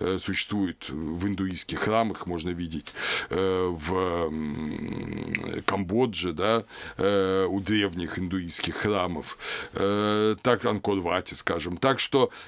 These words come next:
эта традиция омовения как вхождение в инобытие, как очищение инобытием,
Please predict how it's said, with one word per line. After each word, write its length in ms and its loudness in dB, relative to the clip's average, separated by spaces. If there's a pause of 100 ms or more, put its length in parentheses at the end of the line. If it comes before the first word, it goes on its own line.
(100)
эта 260 2
традиция 540 2 (100)
омовения 960 2 (280)
как 220 2
вхождение 920 0
в 120 -2
инобытие, 800 -4 (640)
как 200 2
очищение 920 4
инобытием, 680 -2